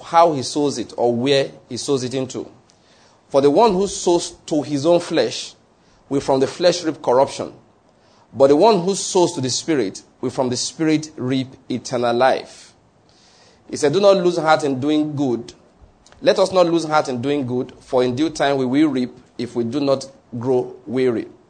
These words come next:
So then, while we have opportunity, let us do good to all people, and especially to those who are of the household of the faith. Now, last of all, I said we should read, uh, that our First John chapter,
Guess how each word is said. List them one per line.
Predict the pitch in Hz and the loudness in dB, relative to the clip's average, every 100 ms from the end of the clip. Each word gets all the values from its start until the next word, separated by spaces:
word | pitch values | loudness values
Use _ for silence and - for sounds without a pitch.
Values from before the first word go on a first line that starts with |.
| _ _ _ - - _ _ - | _ _ _ -20 -20 _ _ -10
So | - 190 | 0 2
then, | 156 135 143 | 4 2 2
while | 131 127 | 2 2
we | 131 | 2
have | 180 170 | 2 0
opportunity, | 139 127 151 127 113 - - _ _ _ _ _ | -2 -4 -4 -4 -6 -12 -16 _ _ _ _ _
let | - 160 | -2 0
us | 170 151 | 2 0
do | 135 147 | 0 -2
good | 131 131 135 | -2 -4 -6
to | - 110 - | -6 -8 0
all | 139 139 139 | 4 6 6
people, | 135 160 139 - 80 65 - _ _ _ _ _ _ _ _ - | 2 -4 -6 -4 -8 -8 -18 _ _ _ _ _ _ _ _ -6
and | 123 123 | -2 -2
especially | - 175 165 170 170 | -2 -4 0 0 -2
to | 147 | -4
those | 120 135 135 - | -2 -2 -2 -4
who | 147 139 | 0 4
are | 123 | 4
of | 78 117 | 4 0
the | 117 | -2
household | 113 127 127 - 117 113 107 - _ - | 0 0 0 -4 -4 -4 -8 -16 _ -2
of | 113 101 | -2 0
the | 101 107 | -4 -2
faith. | 156 139 - - _ _ _ _ _ _ _ _ 131 | -2 -2 -6 -20 _ _ _ _ _ _ _ _ -2
Now, | 135 | 2
last | 175 214 | 2 2
of | 165 139 | 0 2
all, | 147 151 | 2 2
I | 123 | 0
said | 156 | 2
we | 151 127 | 0 0
should | 123 117 | -2 -2
read, | 120 139 123 | -2 -2 0
uh, | 120 | 0
that | 110 139 131 | 2 0 2
our | 120 117 - - - | 2 0 -6 -20 -12
First | - 156 135 | -2 0 0
John | 135 135 | -2 -2
chapter, | 127 113 - 123 117 110 | -2 -6 -4 -4 -4 -6